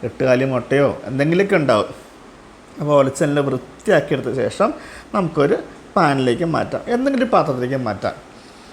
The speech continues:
ഇനി ഇങ്ങനെ തന്നെ ഉപയോഗിക്കാം, അതല്ല ടീ ആയിട്ട് ഉപയോഗിക്കണമെങ്കിൽ ഒരല്പം,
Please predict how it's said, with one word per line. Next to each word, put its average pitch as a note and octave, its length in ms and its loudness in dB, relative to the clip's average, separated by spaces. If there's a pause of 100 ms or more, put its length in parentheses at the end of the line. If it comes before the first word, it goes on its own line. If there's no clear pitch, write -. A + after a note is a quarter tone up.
(440)
ഇനി A3+ 140 4 (420)
ഇങ്ങനെ G#3 180 4
തന്നെ A#3 180 6
ഉപയോഗിക്കാം, G3+ 380 0 (200)
അതല്ല E3+ 280 4 (320)
ടീ G3 120 0 (100)
ആയിട്ട് G3+ 180 2
ഉപയോഗിക്കണമെങ്കിൽ D#3 340 -2
ഒരല്പം, D3+ 540 0